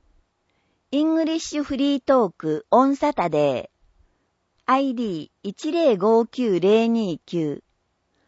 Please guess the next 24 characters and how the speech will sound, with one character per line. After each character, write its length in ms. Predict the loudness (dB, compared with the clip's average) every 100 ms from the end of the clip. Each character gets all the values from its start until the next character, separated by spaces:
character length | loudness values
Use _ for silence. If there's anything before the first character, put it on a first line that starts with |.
| _ _ _ -8
日 320 | -8 -6 -6
時 140 | -2 2
は 180 | 2 2
十 260 | -2 0 2
月 260 | -2 -4
五 320 | -6 -6 -12
日 220 | -4 -4 -2
土 140 | 0 4
曜 300 | 4 4 2
日、 260 | -4 -10 _ _ _ -2
午 140 | -2
前 240 | 0 -2 -2
十 260 | 0 0
時 140 | -2 -4
か 140 | -2
ら 200 | 0 -2 -4
十 240 | -2 0
一 260 | 0 -4 -6
時 140 | -4
ま 140 | -6 -4
で。 260 | -4 -6 _ _ _ _ _ _ _ _ _ _
会 300 | -2 -2 0
場 280 | 0 2 4
は 280 | 2 0